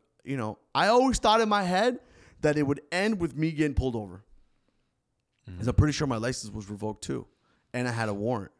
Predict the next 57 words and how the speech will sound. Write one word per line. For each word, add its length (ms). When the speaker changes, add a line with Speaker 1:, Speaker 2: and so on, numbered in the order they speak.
Speaker 1:
So 100
I'm 60
like, 120
"I'm 120
gonna 180
get 140
pulled 200
over, 200
and 80
I'm 100
gonna 160
go 100
to 60
jail, 240
and 80
this 140
is 60
all 100
gonna 160
come 180
to 160
an 80
end." 100
And 420
it 100
never 180
happened 320
that 100
way. 160
So 380
I 100
would 160
pray 340
and 100
be 60
like, 140
"God, 220
if 160
you 80
just 300
can 320
just 360
get 220
me 120
the 120
f-, 280
get 160
me 240
out 180
of 120
this 180
hell." 280
Speaker 2:
Do 60
you 120
want 200
me 140
to 280